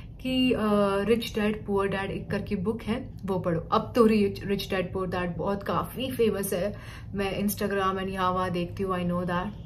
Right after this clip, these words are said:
But, अ, you know, at that time, अ, I guess मैं seventh या एट्थ standard में होगी, तब उन्होंने बोला कि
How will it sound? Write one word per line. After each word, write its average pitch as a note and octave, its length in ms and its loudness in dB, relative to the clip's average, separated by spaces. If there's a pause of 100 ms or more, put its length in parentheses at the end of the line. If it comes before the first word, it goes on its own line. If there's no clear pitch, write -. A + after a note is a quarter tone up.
(760)
But, C4 280 4 (760)
अ, G3 500 2 (340)
you C4 120 4
know, G#4+ 140 4 (1700)
at B3 120 4
that A#3 300 0 (180)
time, A3+ 320 2 (220)
अ, G#3 720 2
I G#3+ 60 0
guess A#3+ 220 -4
मैं A#3 120 -4
seventh G#3+ 680 -6
या A#3+ 80 -4
एट्थ G3+ 280 0
standard G#3 440 0
में A3 60 0
होगी, G#3+ 500 0 (680)
तब E4 160 4
उन्होंने D4+ 280 2
बोला C#4 500 4
कि C4+ 680 -4